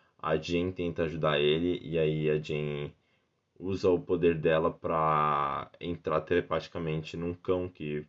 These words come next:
foi torturado. E aí as páginas tentam passar pra você a sensação de tortura através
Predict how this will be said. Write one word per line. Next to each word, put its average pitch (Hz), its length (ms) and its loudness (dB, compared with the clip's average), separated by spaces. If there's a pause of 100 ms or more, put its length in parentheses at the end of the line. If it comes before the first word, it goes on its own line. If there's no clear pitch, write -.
(160)
foi 82 140 -6
torturado. 78 680 -2 (480)
E 85 140 -2
aí 80 300 0
as 78 380 2
páginas 92 560 -4
tentam 82 320 -6
passar 80 300 -8
pra 95 160 -4
você 90 520 -2 (680)
a 82 120 -8
sensação 101 720 -8
de 104 80 -4
tortura 104 420 -2
através 95 680 0